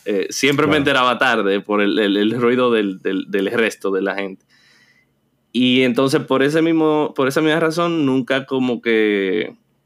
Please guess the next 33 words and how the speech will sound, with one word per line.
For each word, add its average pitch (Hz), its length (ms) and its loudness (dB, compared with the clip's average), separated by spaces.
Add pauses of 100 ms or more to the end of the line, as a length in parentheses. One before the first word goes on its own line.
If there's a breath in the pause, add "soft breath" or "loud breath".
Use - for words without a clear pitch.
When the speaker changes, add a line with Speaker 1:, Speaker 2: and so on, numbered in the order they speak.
(920)
Speaker 1:
seguía 107 840 0
investigando, 110 760 -2
porque, 95 320 -2
ah, 113 200 0
no, 110 180 0
ya 107 180 0
si, 143 240 -2
ya 120 160 0
Speaker 2:
Ok. 104 60 -2
Speaker 1:
si, 143 260 -2
si 127 220 -2
no 131 160 2
me, 160 240 0
me 127 260 0
perdí 120 400 0
en 160 200 0
aquel, 151 340 -2
en 120 320 0
aquel 127 240 0
insto-, 143 340 -6
entonces, 139 500 0
en 151 60 2
el 127 140 0
dos 117 100 0
mil 117 260 0
catorce, 156 540 -2
ahora 131 260 2
sí 151 140 0
de 127 100 2
verdad 113 280 0
me 117 100 0
lo 107 140 -2
perdí. 98 240 -8